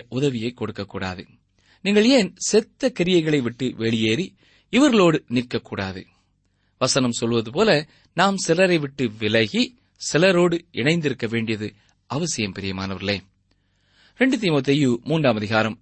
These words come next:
ஆறாம் ஏழாம் வசனங்களை பாருங்கள். "பாவங்களால் நிறைந்து பற்பல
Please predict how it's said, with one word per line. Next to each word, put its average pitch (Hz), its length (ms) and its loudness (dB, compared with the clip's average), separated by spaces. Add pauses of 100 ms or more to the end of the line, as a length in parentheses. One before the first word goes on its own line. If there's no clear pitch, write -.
(140)
ஆறாம் 127 420 2
ஏழாம் 117 280 2
வசனங்களை 104 400 -6
பாருங்கள். 110 420 -4 (960)
"பாவங்களால் 208 640 2
நிறைந்து 135 520 0 (440)
பற்பல 214 380 2